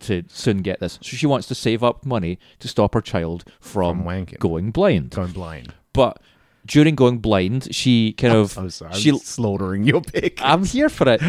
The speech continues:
Speaker 1: She, she loses her way. She does. She, she's, um, uh, I can't think of any word today. She's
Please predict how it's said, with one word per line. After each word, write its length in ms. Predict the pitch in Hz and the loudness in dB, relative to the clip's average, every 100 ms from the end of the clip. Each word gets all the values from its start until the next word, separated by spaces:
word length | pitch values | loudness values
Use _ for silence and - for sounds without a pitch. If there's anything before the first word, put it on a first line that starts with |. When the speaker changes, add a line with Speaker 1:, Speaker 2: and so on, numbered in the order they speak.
| - | -4
Speaker 1:
She, 260 | - 160 165 | 0 6 6
she 160 | - 175 | 4 4
loses 460 | 160 175 185 190 - | 8 8 8 4 4
her 180 | 175 | 4
way. 280 | 156 135 135 | 6 6 6
She 180 | 135 143 | 4 -2
does. 400 | 131 143 - - - | 4 4 4 -10 -14
She, 200 | - - | -10 -8
she's, 440 | - 131 120 110 - | 0 2 2 0 -2
um, 360 | 113 107 107 101 _ - - _ _ - | 0 0 -4 -8 _ -20 -20 _ _ -8
uh, 540 | 95 98 92 85 85 80 - | -2 0 0 -2 -6 -10 -14
I 60 | - | -12
can't 160 | - 269 | -6 -4
think 160 | 233 | -2
of 80 | 175 - | -2 0
any 180 | 127 | 2
word 300 | 101 98 143 | 4 4 4
today. 320 | - 92 82 - - - | 0 -2 -2 -6 -14 -12
She's 400 | - 117 104 | -2 -2 -2